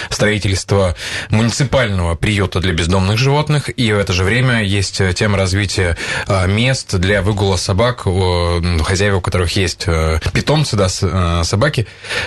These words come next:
Э, как вот здесь продвигаются договорённости, что с приютом, а что со строительством, э, мест для выгула собак?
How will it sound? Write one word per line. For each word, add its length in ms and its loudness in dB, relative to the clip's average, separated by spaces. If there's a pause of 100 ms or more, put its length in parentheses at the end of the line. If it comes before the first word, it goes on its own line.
Э, 260 0
как 200 0
вот 80 0
здесь 360 -2
продвигаются 720 -2
договорённости, 840 0
что 200 -2
с 80 -2
приютом, 520 0
а 80 2
что 400 0
со 140 -2
строительством, 680 0 (540)
э, 340 0
мест 240 0
для 80 0
выгула 220 0
собак? 320 -2